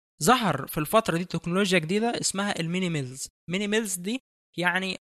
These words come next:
أفران صغيرة، الأفران دي برضو بتنتج حديد، بس الأفران الصغيرة دي تكلفتها أقل بكتير جدا من خطوط الإنتاج الكبيرة بتاعت مصانع الحديد.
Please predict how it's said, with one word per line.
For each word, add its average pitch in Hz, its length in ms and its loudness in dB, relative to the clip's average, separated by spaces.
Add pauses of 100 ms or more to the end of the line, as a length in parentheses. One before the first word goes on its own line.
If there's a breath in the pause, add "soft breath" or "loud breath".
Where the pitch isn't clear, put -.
أفران 214 340 4
صغيرة، 190 580 6 (180)
الأفران 196 460 0
دي 202 200 -4
برضو 180 300 4
بتنتج 185 360 -2
حديد، 135 340 -4 (420)
بس - 160 2
الأفران 220 340 0
الصغيرة 214 460 6
دي 214 180 0
تكلفتها 175 720 -2
أقل 202 240 0
بكتير 202 360 -6
جدا 226 460 -2 (140)
من 190 300 -4
خطوط 190 380 -4
الإنتاج 175 340 0
الكبيرة 175 420 2
بتاعت 165 480 2 (400)
مصانع 165 320 -2
الحديد. 143 360 -2